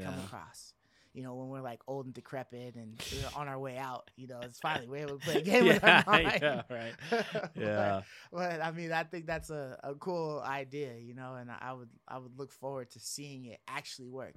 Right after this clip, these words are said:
Speaker 1: you know,
Speaker 2: Heck
Speaker 1: getting the
Speaker 2: yeah.
Speaker 1: recorded footage. I mean, you're not gonna really know if it's, uh, the monkey really playing it or not.
Speaker 2: That's the
Speaker 1: I don't
Speaker 2: coolest
Speaker 1: know how
Speaker 2: thing
Speaker 1: you
Speaker 2: about
Speaker 1: tell,
Speaker 2: this,
Speaker 1: but
Speaker 2: this story, right, is that we've all dreamed of this, right? Like, they make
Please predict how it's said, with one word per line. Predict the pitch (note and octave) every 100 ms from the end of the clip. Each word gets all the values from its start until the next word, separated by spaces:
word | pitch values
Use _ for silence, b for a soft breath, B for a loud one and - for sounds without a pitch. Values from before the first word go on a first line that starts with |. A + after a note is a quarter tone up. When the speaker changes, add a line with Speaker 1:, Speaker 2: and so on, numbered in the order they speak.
| -
Speaker 1:
you | A#2
know, | A#2+ A#2+ A#2
Speaker 2:
Heck | C3+
Speaker 1:
getting | C3 -
the |
Speaker 2:
yeah. | - G#2
Speaker 1:
recorded | B2 - C#3 B2
footage. | - C#3 C#3+ C#3+ - _ b b b b
I | D3+
mean, | D#3+ D#3+
you're | E3
not | E3+ D#3+
gonna | D3 C#3
really | D3 C3
know | C3 C#3 D#3+ D#3+ _ _ _ _ _ _ _
if | C3+ D3 -
it's, | C3 B2+ - - - _ -
uh, | B2+ B2+ A#2+
the | A#2+
monkey | B2+ C3+ C3+
really | B2+ C3+ B2
playing | C#3+ C3+ C#3 C#3+
it | D3 -
or | B2
not. | B2+ D3 D3+
Speaker 2:
That's | D3+ F#3+
the |
Speaker 1:
I |
don't | F#3
Speaker 2:
coolest | F#3+ -
Speaker 1:
know |
how |
Speaker 2:
thing | F3
Speaker 1:
you | B2+
Speaker 2:
about | A#2+ C3
Speaker 1:
tell, | C3
Speaker 2:
this, | A#2 -
Speaker 1:
but | A2+
Speaker 2:
this | A2+
story, | - G#2+ G2+
right, | G#2+ A2
is | A2 G#2
that | G#2+ G2+ - G#2
we've | A#2 A2+
all | A2+ A2+
dreamed | F#2+ G2 G#2 G2 F2+
of | E2
this, | D2+ - - - _ b b b b
right? | - G2+ G2+ - _
Like, | F#2+ F#2+ F#2+ - b b b b _
they | A#2+ B2
make | B2+